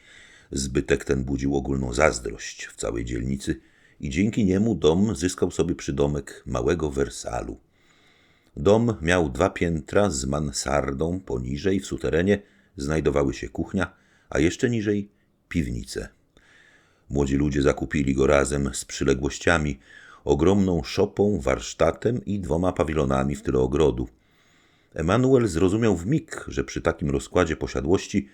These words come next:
można zrobić interes. Zatrzymał dom i połowę ogrodu i odgrodził się murem od pawilonów i warsztatu,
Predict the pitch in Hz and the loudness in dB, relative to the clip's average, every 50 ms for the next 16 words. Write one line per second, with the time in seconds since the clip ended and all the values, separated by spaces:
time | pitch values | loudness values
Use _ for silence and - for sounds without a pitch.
0 | _ _ _ _ _ _ _ - 64 67 67 64 67 78 82 67 58 57 58 60 | _ _ _ _ _ _ _ -4 -2 -2 -2 -2 -2 -2 -2 -2 -2 -2 -2 -2
1 | 64 65 - 69 65 - 98 107 92 65 57 - - - - _ _ _ - 71 | -4 -6 -6 -6 -2 2 2 4 4 2 0 -2 -4 -10 -12 _ _ _ -6 -2
2 | 67 69 69 65 - - 78 69 67 65 65 64 69 67 67 67 67 - 71 67 | 0 0 0 0 -2 -2 -2 0 0 0 0 0 0 0 0 -2 -6 -10 -8 -6
3 | - 64 64 62 58 62 60 58 57 58 60 64 67 71 71 92 110 120 - - | -2 -2 -2 -2 0 0 -2 -2 -2 -2 0 0 0 0 0 -2 -4 -6 -6 -6
4 | - 87 87 87 80 71 69 69 71 73 73 80 76 - - 60 64 67 69 71 | -4 -2 -2 -2 -2 0 0 2 2 2 0 -4 -4 -4 -4 -4 0 0 2 4
5 | 71 78 80 80 69 - - - 67 73 71 67 64 62 64 69 67 - - 58 | 4 4 4 2 0 -2 -4 -4 -4 -2 -2 -2 0 0 0 -2 -4 -4 -2 -2
6 | 73 73 - - - 101 - - 82 73 | -2 -2 0 0 0 0 2 0 -2 -2